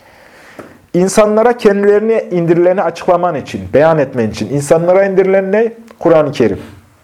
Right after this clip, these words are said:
Beyan etmesi için ne indiriliyor? Zikir.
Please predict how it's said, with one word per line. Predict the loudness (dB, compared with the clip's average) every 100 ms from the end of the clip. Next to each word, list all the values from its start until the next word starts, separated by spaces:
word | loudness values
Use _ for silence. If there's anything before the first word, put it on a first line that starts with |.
| _ _ _ _ _ -20 -20 -20 -2
Beyan | 2 4 4 2
etmesi | 0 -2 -4
için | -2 -4 -2
ne | -2
indiriliyor? | 0 0 2 0 -2 -6 -18 -20 _ _ _ _ _ _ _ _ _ -6
Zikir. | 0 0 0 -4 -10